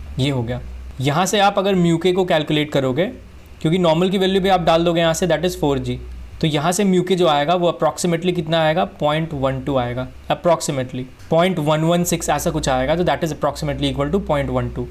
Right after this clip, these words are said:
ये आएगा यहाँ से, आप इसको सॉल्व कर लेना। तो ये तो मेथड वन था, जहाँ पे मैंने वर्क एनर्जी थ्योरम का यूज़ करके जो है वो काइनेटिक फ्रिक्शन कोएफिशिएंट निकाला मैंने। ये बहुत ही बेहतरीन तरीका है ये निकालने का, क्योंकि आपकी देखो यहाँ पे सोच जो है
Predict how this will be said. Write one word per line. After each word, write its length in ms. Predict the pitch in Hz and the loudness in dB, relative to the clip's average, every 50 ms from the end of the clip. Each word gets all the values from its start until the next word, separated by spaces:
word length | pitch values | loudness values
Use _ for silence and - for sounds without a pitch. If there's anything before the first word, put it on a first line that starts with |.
| - 143 | -4 -2
ये 120 | 143 170 | 0 2
आएगा 220 | 160 143 135 135 135 | 2 2 2 0 0
यहाँ 180 | 135 131 127 | 0 0 -2
से, 140 | 123 - 135 | -2 -2 -2
आप 120 | 131 127 147 | -2 -2 -2
इसको 160 | 147 - 170 | -2 -4 -2
सॉल्व 260 | 160 170 147 139 135 | 0 0 0 0 0
कर 160 | 127 131 123 | -2 -2 -2
लेना। 260 | 120 120 120 120 127 - - - - - - - - - - - - - - | -2 -4 -6 -8 -10 -12 -16 -20 -20 -20 -20 -20 -20 -20 -20 -18 -18 -6 -2
तो 60 | - | 0
ये 120 | 185 196 208 | 0 2 2
तो 100 | 226 226 | 2 2
मेथड 320 | 202 196 185 202 214 190 | 2 0 2 2 0 0
वन 200 | 170 160 156 147 135 | 2 0 0 -2 -2
था, 220 | - 131 123 127 - - - - - - - | -4 -4 -4 -4 -8 -14 -20 -20 -20 -14 -4
जहाँ 200 | 139 151 151 165 | -2 0 2 2
पे 120 | 170 185 185 | 0 2 2
मैंने 340 | 175 170 175 220 262 269 262 - - | 0 2 2 0 -2 -2 -4 -8 -8
वर्क 320 | 143 135 170 196 202 202 - 208 | -2 2 2 2 2 0 -2 0
एनर्जी 240 | 175 175 165 185 175 | 0 2 2 0 -2
थ्योरम 280 | - - 170 165 175 | 0 0 0 0 2
का 100 | 170 185 | 2 0
यूज़ 300 | 180 160 156 180 196 180 - | 0 2 2 2 0 0 0
करके 280 | 175 147 123 - 147 | -2 -4 -2 -4 -4
जो 140 | 143 139 139 | -2 -2 -2
है 200 | 131 165 220 294 - - - - - - - - - | 0 0 -2 -2 -4 -10 -18 -20 -20 -20 -18 -12 -8
वो 180 | 139 139 156 196 247 302 - - - - - - - - - | -4 -2 0 0 0 0 -2 -8 -16 -20 -20 -20 -20 -6 -2
काइनेटिक 320 | 170 156 160 170 190 196 | 0 2 2 2 0 0
फ्रिक्शन 300 | - 185 165 - - 185 | -2 -2 -2 0 -2 0
कोएफिशिएंट 520 | 175 165 143 143 143 - - 202 220 214 - - - | 0 0 0 -2 -2 -2 -2 -2 -4 -4 -8 -6 -4
निकाला 300 | 151 139 139 131 127 127 | -2 0 0 0 0 -2
मैंने। 200 | 123 127 127 139 | -2 -2 -2 0
ये 60 | 175 180 | 0 0
बहुत 300 | 156 185 185 185 185 190 | 2 2 2 2 0 0
ही 60 | 226 | 0
बेहतरीन 400 | 185 185 180 180 180 165 165 156 | 0 0 0 0 2 0 0 0
तरीका 300 | 135 147 135 127 - 135 | 0 -2 -2 0 0 0
है 80 | 131 | 0
ये 60 | 131 127 | 0 0
निकालने 360 | 127 123 120 120 120 120 117 | 0 0 0 0 -2 -2 -4
का, 100 | 127 131 | -4 -4
क्योंकि 220 | - - 156 170 170 | -2 -2 0 2 2
आपकी 260 | 156 147 - - 190 | 2 0 0 -2 -2
देखो 180 | 170 170 185 | 0 0 2
यहाँ 120 | 185 170 160 | 0 0 0
पे 100 | - 185 | 0 -2
सोच 360 | - - - 175 196 190 - | 0 2 2 2 2 0 0
जो 120 | 175 175 165 | 0 0 2
है 200 | 156 165 196 | 2 0 0